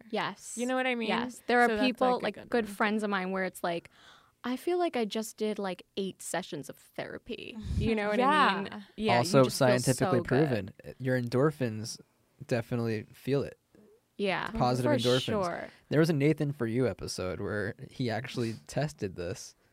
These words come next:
Speaker 3: You've seen the episode, right?
Speaker 1: I'm
Speaker 3: Where
Speaker 1: sure I have.
Speaker 3: he, like, tries to be, he tries to, like, be a good friend. He's trying to prove that he could be a good friend to someone. So he meets a random stranger on, um,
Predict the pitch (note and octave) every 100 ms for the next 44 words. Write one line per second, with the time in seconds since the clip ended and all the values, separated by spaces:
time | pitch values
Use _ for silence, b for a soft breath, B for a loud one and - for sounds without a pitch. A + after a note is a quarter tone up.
0 | b b - D3 - G#2+ F#2+ F2+ - A2+
1 | F#2+ G2 G2+ A2 A3 G#3 G3 G3 F#3+ D3+
2 | E3 A#2+ A2+ A2 B2+ A#2 A#2 A#2 A2 -
3 | A#2+ - A2+ A#2 A#2 G#2+ G#2+ C#3+ - A2+
4 | G#2+ A2 G#2+ A2 F#2+ A#2 B2 - A2+ G#2
5 | - A2 G#2 G#2 G#2+ G#2+ F#2+ G#2+ G2 -
6 | F#2+ F2+ A#2+ - A#2+ B2 B2+ B2+ A#2 A2+
7 | G#2+ A2+ A2+ G#2 F#2+ G2+ G#2 - G2+ G#2
8 | A2+ G#2 E2+ F#2 F#2 b b b b b
9 | b G#2+ G2+ F#2 F2+